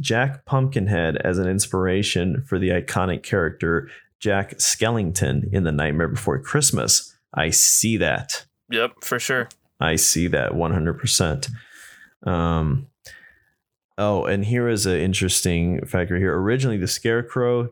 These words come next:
Speaker 1: Tin Woodsman, and Cowardly Lion were to have more prominent roles in the film.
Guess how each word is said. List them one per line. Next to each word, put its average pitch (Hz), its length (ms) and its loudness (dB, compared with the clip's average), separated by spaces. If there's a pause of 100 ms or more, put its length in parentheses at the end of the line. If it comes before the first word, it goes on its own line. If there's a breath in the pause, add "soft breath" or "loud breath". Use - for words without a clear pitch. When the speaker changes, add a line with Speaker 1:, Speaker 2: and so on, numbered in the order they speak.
(100)
Speaker 1:
Tin 117 300 0
Woodsman, 98 500 0
and 82 180 -4
Cowardly 101 440 0
Lion 85 400 0
were 80 100 0
to 95 140 -2
have 85 160 2
more 85 160 0
prominent 101 520 -2
roles 95 300 0
in 76 60 -4
the 69 80 -4
film. 87 420 -2